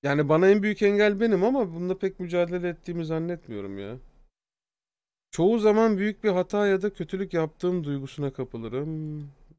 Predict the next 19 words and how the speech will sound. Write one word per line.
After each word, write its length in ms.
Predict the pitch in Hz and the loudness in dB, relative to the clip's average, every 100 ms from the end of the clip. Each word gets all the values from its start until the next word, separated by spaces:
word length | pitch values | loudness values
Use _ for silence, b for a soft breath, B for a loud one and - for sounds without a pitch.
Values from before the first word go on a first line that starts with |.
| _ _ _ | _ _ _
Hayır. 300 | 131 143 - - _ _ _ _ _ | -12 -10 -14 -20 _ _ _ _ _
Çoğunlukla 380 | 160 185 185 185 | 0 0 0 -2
kendime 500 | 175 170 170 175 165 | 2 2 2 0 -2
bir 100 | 160 | -4
şeyleri 460 | - 156 147 147 | -6 -4 -4 -4
dert 260 | 135 131 127 | -2 -4 -4
edinirim. 640 | 117 113 113 120 135 135 | -10 -10 -10 -6 -6 -6
Hayır. 520 | 120 110 107 113 143 143 b b b _ | -8 -12 -10 -8 -8 -10 b b b _
Önemsiz 340 | 151 175 185 196 | -2 0 0 -2
ufak 280 | 190 196 190 | 0 0 0
şeylerde 440 | 180 170 170 170 | -2 2 2 0
bile 180 | 165 165 | -2 -2
karar 300 | 160 165 160 | 0 2 2
verip 220 | 156 165 | -2 -6
işe 180 | 135 160 | -8 -8
girişmeden 480 | 156 160 - 143 131 | -8 -8 -10 -8 -6
önce 240 | 131 156 | -4 -6
durup 260 | 139 139 - | -6 -8 -10
düşünürüm. 680 | 127 - 123 113 135 143 | -16 -10 -10 -8 -8 -10